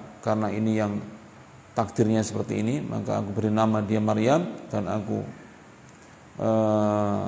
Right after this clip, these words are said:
memintakan penjagaan kepadamu dan juga anaknya nanti dari setan yang terkutuk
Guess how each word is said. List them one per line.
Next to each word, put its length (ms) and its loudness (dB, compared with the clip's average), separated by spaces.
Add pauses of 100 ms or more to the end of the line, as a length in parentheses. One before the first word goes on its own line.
(200)
memintakan 800 2
penjagaan 800 2 (800)
kepadamu 720 6 (320)
dan 160 2
juga 400 0
anaknya 480 0
nanti 560 2 (160)
dari 480 2 (240)
setan 560 -2
yang 320 2 (800)
terkutuk 560 2